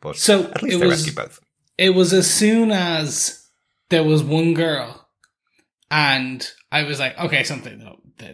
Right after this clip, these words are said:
Speaker 2: the,
Speaker 1: Mm-hmm.
Speaker 2: straight away, like, it was just too easy. And then when they went, "We'll save you, Mucci," and she didn't, the, the green-skinned alien didn't say or do anything at that first initial Mucci, I was like,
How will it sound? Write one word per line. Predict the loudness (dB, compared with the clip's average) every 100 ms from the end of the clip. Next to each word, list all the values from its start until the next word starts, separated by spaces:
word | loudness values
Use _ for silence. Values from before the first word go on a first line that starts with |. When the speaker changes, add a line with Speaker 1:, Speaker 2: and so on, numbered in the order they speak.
| -12
Speaker 2:
the, | -10
Speaker 1:
Mm-hmm. | -10 -12 -10 -4
Speaker 2:
straight | 0 2 0
away, | -4 -6 -4
like, | -4 -2
it | 0
was | 2 2
just | 2 2 2
too | 0 2 2
easy. | 0 -2 0 0 -2 -14 -20 -20 -20 _ -6
And | -4 -2
then | -2 -2
when | -4 -2
they | -2
went, | -2 -2
"We'll | 0 2
save | 2 2
you, | 2 4
Mucci," | 4 2 -2
and | -4 -4
she | -4
didn't, | -4 -4 -6 -12 -16 -20 -20 -8
the, | -4 -4
the | -6
green-skinned | -10 -6 -4 -2 -2 -4 -4 -6 -8
alien | -6 -4 -4 -8
didn't | -8 -6 -6 -8 -12
say | -4 0 2 2 -2
or | -6 -8 -8 -10 -18 -20 -20 _ _
do | 0 0
anything | 0 -2 0 0
at | 0
that | -2 -2
first | -4 -4 -2 -2
initial | -2 -2 -4 -6 -8
Mucci, | -4 -2 0 -2 -2 -8 -10
I |
was | -8
like, | -8